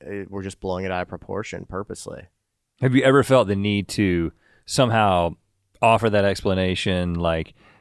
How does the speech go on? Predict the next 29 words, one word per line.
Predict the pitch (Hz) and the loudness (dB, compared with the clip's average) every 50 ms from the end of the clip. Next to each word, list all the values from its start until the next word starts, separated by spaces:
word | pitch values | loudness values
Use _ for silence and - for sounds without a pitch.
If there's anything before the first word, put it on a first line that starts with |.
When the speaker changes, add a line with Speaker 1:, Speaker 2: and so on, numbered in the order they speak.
| _ _ - | _ _ -8
Speaker 2:
you | - 90 90 | -4 -2 0
know, | 87 85 80 80 78 78 78 78 78 - | 2 2 2 2 0 0 0 0 0 0
"Okay, | - 104 - - 92 87 85 | 0 0 0 0 0 0 0
well, | 87 90 92 | 0 2 2
everyone," | 98 98 95 95 98 98 - 98 101 110 | 2 2 2 0 -2 -4 -6 -10 -12 -12
d-, | 101 - - | -12 -12 -6
do | 110 123 135 | 0 0 2
your | 156 185 185 | 4 4 2
fans | 170 - - - 139 131 127 127 120 113 107 95 87 | 2 0 -4 -2 0 0 2 2 2 0 0 -2 -4
know | 95 95 98 104 104 101 95 90 87 85 80 78 78 - - _ _ _ _ _ - - - - _ - - - | -2 0 2 2 4 4 4 2 2 0 0 -2 -2 -4 -8 _ _ _ _ _ -20 -20 -20 -20 _ -20 -10 -4
that | - 113 104 98 | 0 0 2 2
that's | 104 120 110 - - | 2 2 2 0 -2
what | 113 101 - | -4 -4 -4
you're | 101 82 | -4 -4
doing, | 85 107 104 98 92 87 | 0 0 2 2 0 -2
that | 90 - | -4 -4
you're | 117 110 | -4 -2
kind | - 110 101 | 0 0 0
of | 92 90 | 0 -2
embodying | 87 87 82 85 104 101 110 110 113 110 110 107 104 | -4 -4 0 2 2 4 4 2 2 0 0 0 0
the | 110 123 | 2 2
Speaker 1:
My | 127 | 2
Speaker 2:
hater? | 104 101 92 85 78 76 71 | 2 2 0 -2 -2 -4 -2
Speaker 1:
fans | - 123 147 180 202 185 143 104 104 | -2 0 2 2 0 0 -2 -4 -6
know. | 107 87 87 87 90 98 101 - - - - - - - - _ _ - | -6 -6 -6 -8 -10 -12 -16 -18 -20 -20 -20 -20 -20 -20 -20 _ _ -10
My | - 107 107 107 | -6 -4 -4 -2
hardcore | 95 113 120 143 147 - 123 101 - | -2 -2 -2 -2 -2 -2 -6 -6 -6
fans | - 85 82 82 85 85 | -10 -14 -14 -14 -16 -14
know. | 87 82 85 92 95 | -14 -14 -14 -16 -18